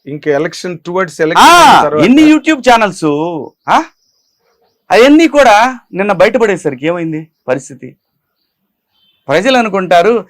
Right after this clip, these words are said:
Speaker 2: ఇవన్నీ చూడరు, మనం ఏం చెప్తే అదే నిజం. ఎప్పుడు అనుకోరండి, ప్రజలు అమాయకులు కాదండి. తటస్థంగా ముప్పై శాతం పైన ఉంటారు సార్,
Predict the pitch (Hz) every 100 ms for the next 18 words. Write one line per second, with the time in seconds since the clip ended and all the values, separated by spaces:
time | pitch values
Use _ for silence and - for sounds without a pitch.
0 | _ 120 143 185 208 175 180 180 151 143
1 | 151 156 - 143 127 139 113 110 110 104
2 | - - 156 123 120 104 98 95 _ _
3 | _ _ 98 98 127 117 139 139 127 110
4 | 101 95 92 _ _ _ _ _ _ -
5 | 127 185 170 - 170 147 160 156 123 123
6 | 120 107 107 98 - 110 147 139 110 -
7 | 107 113